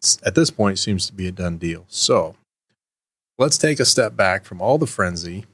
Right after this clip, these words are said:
all the social media nonsense, and let's think about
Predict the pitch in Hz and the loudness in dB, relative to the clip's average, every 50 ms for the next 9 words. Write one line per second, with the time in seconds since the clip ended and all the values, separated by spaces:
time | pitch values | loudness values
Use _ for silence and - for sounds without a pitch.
0 | _ _ _ _ _ _ _ _ _ _ - 104 113 127 113 - - 113 104 - | _ _ _ _ _ _ _ _ _ _ 0 2 2 2 2 2 2 0 0 -2
1 | 110 98 98 95 92 92 90 90 87 82 82 82 - - 95 90 104 - - 131 | -4 -4 -2 -2 -2 -2 -2 -4 -4 -6 -2 -2 -2 -2 -2 -4 -4 -4 -2 0
2 | 143 151 - - - 151 131 147 127 123 117 110 107 104 107 | 0 0 0 0 0 0 0 0 0 2 2 2 2 2 0